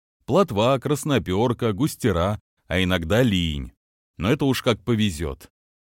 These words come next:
Ловится рыба во всех озёрах примерно одинаково, и какое из них выбрать, зависит только от предпочтения рыбака.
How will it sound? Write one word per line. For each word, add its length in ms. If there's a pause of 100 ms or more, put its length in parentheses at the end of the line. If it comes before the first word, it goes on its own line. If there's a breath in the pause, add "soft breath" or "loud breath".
Ловится 540
рыба 440
во 200
всех 260
озёрах 500
примерно 540
одинаково, 680 (320)
и 120
какое 380
из 200
них 220
выбрать, 440
зависит 600
только 420
от 140
предпочтения 960
рыбака. 560